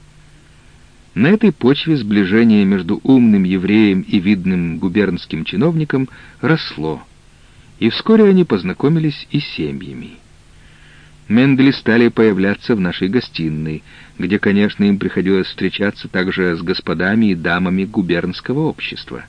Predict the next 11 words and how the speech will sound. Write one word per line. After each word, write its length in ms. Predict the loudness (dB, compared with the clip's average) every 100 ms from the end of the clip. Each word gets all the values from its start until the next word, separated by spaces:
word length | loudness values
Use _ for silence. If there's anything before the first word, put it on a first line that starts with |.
| -20 -20 -20 -20 -20 -20 -20 -20 -20 _ -20 -20 -20 -20 -2
Мендель 460 | 2 6 6 6 4
при 160 | 4
этом 220 | 4 4 2
держался 480 | 2 2 2 -2
просто, 640 | -2 0 -2 -4 -6 -6 -6 -14 -20 -4
но 160 | 0 0
с 60 |
той 260 | 2 4 4
внешней, 540 | 4 4 4 2 0
так 200 | 0 -2
сказать, 400 | -2 -2 0 0